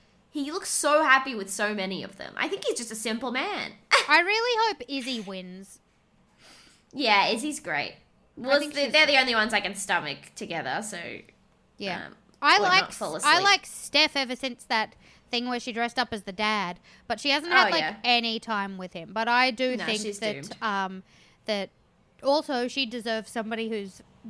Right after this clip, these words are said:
Speaker 2: funner, funner and more interesting.
Speaker 1: Yeah, absolutely.
Speaker 2: Um, anyway,
Speaker 1: She doesn't need Lockie.
Speaker 2: also, um, I, so Bella says Irina has been calling and bragging about how close her and Lockie are, and Irina says,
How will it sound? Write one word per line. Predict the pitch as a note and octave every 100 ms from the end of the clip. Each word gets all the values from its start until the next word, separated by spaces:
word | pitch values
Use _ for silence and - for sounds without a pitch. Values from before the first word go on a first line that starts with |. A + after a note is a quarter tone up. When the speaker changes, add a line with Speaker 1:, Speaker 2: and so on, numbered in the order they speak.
| - B3+ -
Speaker 2:
funner, | G#3+ G#3+ A3 - - -
funner | A#3+ G#3+ A3
and | G3+ G3+
more | G3 F#3+
interesting. | F#3+ F#3+ F#3 F3 F3 E3+ A3 - _ _ _ _ _
Speaker 1:
Yeah, | G3+ -
absolutely. | F3+ - C3+ F2+ E2+ G#3+ A3 - _ _ _ - _ - -
Speaker 2:
Um, | C#4+ C4+
anyway, | F4+ F#4 E4
Speaker 1:
She |
doesn't | G#3+ F#3+ D#3+
need | E3 -
Lockie. | F3 - F#3 A3 - _ _
Speaker 2:
also, | D4+ D#4+ - F4+ F4
um, | C#4 C4+ C4+ B3+ B3+ B3+ - - - _
I, | B3+ C4 C4 C4 C4
so | - C4+ B3+ B3 -
Bella | A#3 A#3 C4 D#4 D#4+
says | F4 E4+
Irina | D4 B3 B3+ C4+
has | C4+
been | B3 A#3
calling | - A3+ A3+ A3 G#3+
and | A3+ G3+
bragging | G3+ G#3 A3 A3+
about | G#3+ G3+
how | G#3+ G3+
close | G3 - G3+ A3+ -
her | G#3 G3+
and | G3+
Lockie | F#3 F#3+ B3+ C4
are, | D#4 F#4
and | - G#3+ A3 G#3 - - -
Irina | A3+ A#3 A#3 A#3+ B3
says, | B3+ A#3+ A3+ A3 A3